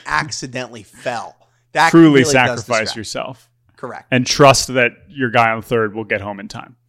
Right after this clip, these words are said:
Speaker 1: Correct. Now, it's odd that the Dodgers, on the broadcast, they were like, "Oh, they don't wanna move the defense." I'm like, "It's not about moving the defense." He was walking to second.
Speaker 2: <laughs> Um, and then, uh, you know, that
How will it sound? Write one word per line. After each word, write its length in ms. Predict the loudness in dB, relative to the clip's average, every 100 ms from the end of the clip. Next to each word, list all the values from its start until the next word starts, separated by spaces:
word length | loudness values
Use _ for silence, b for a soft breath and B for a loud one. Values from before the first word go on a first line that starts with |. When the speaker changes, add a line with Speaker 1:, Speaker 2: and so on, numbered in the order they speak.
| _
Speaker 1:
Correct. 400 | -16 -14 -14 _ _ _ _
Now, 120 | -4 -4
it's 240 | -6 -12 2
odd 280 | 6 6 4
that 100 | -4
the 60 |
Dodgers, 640 | -4 0 0 -2 -10 -12 -16 _ _ -6
on 80 | -4
the 60 | -2
broadcast, 500 | 4 4 4 -2 -4
they 60 |
were 100 | -6
like, 240 | -4 -8 -10 b b
"Oh, 120 | 0
they 100 | 2
don't 120 | 0
wanna 140 | -2 -2
move 200 | -2 -4
the 60 | -8
defense." 460 | -12 -10 -10 -12 -4
I'm 80 | 0
like, 140 | 0 -4
"It's 240 | -12 -10 0
not 160 | 2
about 200 | 4 0
moving 260 | -2 -8 -8
the 60 | -8
defense." 380 | -8 -4 -2
He 60 | -2
was 140 | -6 -8 -4
walking 500 | 2 2 2 -10 -8
to 80 | -10
second. 520 | -6 -6 -8 -12 -18 _ _ _ _ _ _ _ _ _ -14
Speaker 2:
<laughs> 580 | -14 -12 -14 -12 -14 -16 B B B B
Um, 500 | -4 -4 -4 -8 -20 _
and 160 | -4 0
then, 300 | 0 0 -4 -6
uh, 140 | -4
you 160 | -4 -6
know, 100 | -8
that 200 | -6